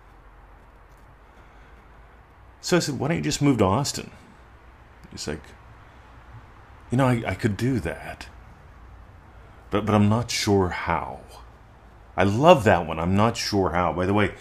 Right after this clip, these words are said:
how's a very valid question. How do you feel it real?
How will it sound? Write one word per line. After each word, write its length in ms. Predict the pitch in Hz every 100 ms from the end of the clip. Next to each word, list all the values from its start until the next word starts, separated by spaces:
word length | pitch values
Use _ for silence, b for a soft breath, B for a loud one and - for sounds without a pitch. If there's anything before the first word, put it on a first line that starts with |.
| B B B
how's 300 | - 147 156
a 40 | 117
very 540 | 85 104 104 113 143 - - -
valid 460 | 104 101 95 95 -
question. 520 | - 101 - 87 76 - B B
How 160 | - 190
do 40 |
you 120 | 175
feel 260 | 170 151 113
it 60 |
real? 500 | 87 95 110 76 -